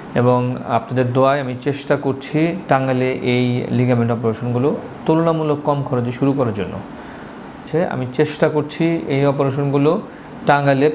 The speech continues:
তুলনামূলক স্বল্প খরচে, আহ, সম্পন্ন করার জন্য এবং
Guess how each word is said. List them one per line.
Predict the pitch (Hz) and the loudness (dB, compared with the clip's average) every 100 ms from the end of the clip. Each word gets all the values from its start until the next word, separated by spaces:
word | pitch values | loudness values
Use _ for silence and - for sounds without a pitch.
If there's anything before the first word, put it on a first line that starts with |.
| 147 | 2
তুলনামূলক | 175 165 160 156 147 147 | 2 4 4 2 0 -2
স্বল্প | - - 160 160 160 160 | -6 0 2 2 -2 -2
খরচে, | 147 131 135 175 226 - 104 | -2 0 0 0 -2 -10 -6
আহ, | 127 113 110 120 | -2 0 -2 -2
সম্পন্ন | 139 131 131 131 | -2 0 0 0
করার | 135 131 | 2 0
জন্য | 127 131 160 247 - - - - | 0 -2 -2 -2 -6 -16 -16 -2
এবং | 120 120 | 2 2